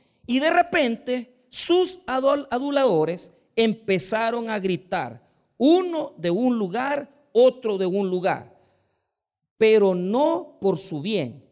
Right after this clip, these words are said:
ya que decían que él era un dios".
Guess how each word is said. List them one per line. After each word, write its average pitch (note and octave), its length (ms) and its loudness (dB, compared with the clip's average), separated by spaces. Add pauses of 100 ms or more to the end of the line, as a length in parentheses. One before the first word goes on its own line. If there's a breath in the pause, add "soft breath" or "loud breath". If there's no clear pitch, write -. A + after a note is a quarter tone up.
(380)
ya G#3+ 300 0
que C4 120 0
decían G3+ 640 -2
que F3+ 280 -2
él G3 80 -4
era B3 420 -8 (220)
un E3+ 200 -8
dios". - 960 -6